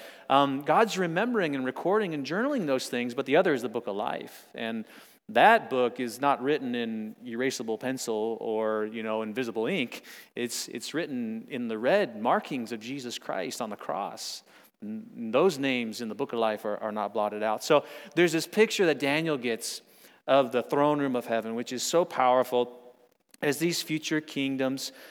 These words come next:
come and go. But, um, the, Daniel's vision in chapter seven goes further and beyond, uh, King Nebuchadnezzar's vision of the mighty statue, in that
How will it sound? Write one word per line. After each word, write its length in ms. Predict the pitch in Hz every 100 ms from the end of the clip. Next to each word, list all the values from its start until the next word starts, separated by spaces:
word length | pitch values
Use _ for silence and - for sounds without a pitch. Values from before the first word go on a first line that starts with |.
| -
come 460 | - 135 143 143 156
and 220 | 143 151
go. 500 | 123 120 117 117 123 -
But, 280 | 156 151 -
um, 400 | 165 151 147 156 156
the, 180 | 165 - - -
Daniel's 360 | 180 254 294 170
vision 320 | 208 185 180
in 120 | 143
chapter 300 | 165 151 -
seven 380 | - 151 165 147
goes 340 | 147 147 143 - -
further 500 | - - 214 262 208
and 160 | 147 131
beyond, 640 | 131 131 170 160 123 117 117 - - -
uh, 220 | 127 127
King 260 | 127 185 170
Nebuchadnezzar's 840 | 220 240 196 - 175 214 262 233
vision 340 | 143 143 139 135
of 160 | 123
the 120 | 127
mighty 280 | 127 127 120
statue, 640 | 123 151 151 165 - 120 123
in 300 | 202 247 269
that 440 | 190 139 131 -